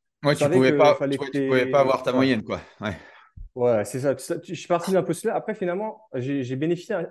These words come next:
Speaker 2: bénéficié un petit peu du système. C'est-à-dire que, euh, la première année où je suis allé, en fait, on pouvait être à cheval. C'est-à-dire qu'après la deuxième année, on pouvait rattraper le premier semestre de la première année, là où j'avais zé-,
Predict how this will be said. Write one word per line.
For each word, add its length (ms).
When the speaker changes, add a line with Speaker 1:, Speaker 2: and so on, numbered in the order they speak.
Speaker 2:
bénéficié 580
un 60
petit 120
peu 120
du 80
système. 460
C'est-à-dire 340
que, 100
euh, 320
la 100
première 340
année 160
où 60
je 100
suis 180
allé, 340
en 60
fait, 180
on 80
pouvait 200
être 120
à 60
cheval. 300
C'est-à-dire 280
qu'après 260
la 100
deuxième 300
année, 160
on 100
pouvait 280
rattraper 400
le 100
premier 320
semestre 360
de 60
la 80
première 300
année, 320
là 120
où 40
j'avais 220
zé-, 160